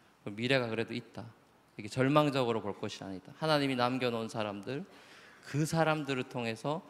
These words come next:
하나님의 역사는 어떻게 하든지 진행이 되는구나. 여러분, 여러분과 그리고 이 온누리교회가 이 한국 땅에 그런 선한 영향력을 끼칠 수 있기를 축복합니다.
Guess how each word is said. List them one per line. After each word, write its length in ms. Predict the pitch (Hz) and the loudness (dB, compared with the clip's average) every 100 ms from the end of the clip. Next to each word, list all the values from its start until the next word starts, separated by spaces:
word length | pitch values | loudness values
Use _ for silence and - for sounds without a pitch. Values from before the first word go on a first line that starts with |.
| - - - | -20 -20 -4
하나님의 460 | 151 143 127 123 | 0 2 2 0
역사는 460 | 110 107 117 113 110 | 0 0 -4 -4 0
어떻게 560 | 113 185 - - 226 - | 4 2 4 4 4 2
하든지 340 | 165 147 135 | 0 0 -4
진행이 500 | 127 - 123 120 110 | -6 -4 -2 -2 -2
되는구나. 500 | 104 101 98 95 120 - - _ - - - - - - - - - - - - - - - _ - _ | -6 -8 -8 -8 -14 -18 -20 _ -20 -20 -20 -20 -20 -20 -20 -20 -20 -20 -20 -20 -20 -20 -20 _ -20 _
여러분, 480 | 156 170 170 175 147 | 8 8 8 4 8
여러분과 680 | 165 180 170 156 135 131 131 | 10 10 6 4 4 4 4
그리고 220 | 143 147 | 0 0
이 100 | 151 | 2
온누리교회가 920 | 135 151 170 160 123 110 104 101 107 - | 2 2 2 2 2 0 0 -4 -4 -6
이 100 | 135 | -2
한국 400 | 160 160 160 - | 0 -2 -4 -4
땅에 440 | 110 104 113 87 110 - _ _ - - - | -4 -2 -6 -8 -14 -20 _ _ -20 -12 -4
그런 200 | 139 135 | -2 -2
선한 640 | - - 190 190 190 175 | -6 -4 0 4 4 4
영향력을 640 | 135 135 156 156 135 127 | 4 4 2 2 0 -2
끼칠 280 | - 131 - | -6 -10 -10
수 160 | 123 - | -8 -10
있기를 340 | - - 107 | -10 -12 -12
축복합니다. 640 | 101 - - 120 117 - | -14 -6 -4 -4 -6 -12